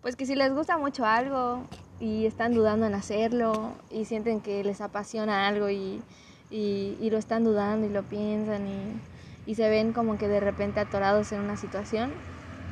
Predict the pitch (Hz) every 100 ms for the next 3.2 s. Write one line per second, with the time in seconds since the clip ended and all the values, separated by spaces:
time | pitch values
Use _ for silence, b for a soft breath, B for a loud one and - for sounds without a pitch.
0 | - - - - - B B B B B
1 | B - 247 247 254 240 214 202 71 -
2 | - 262 277 285 254 240 220 240 220 202
3 | 247 285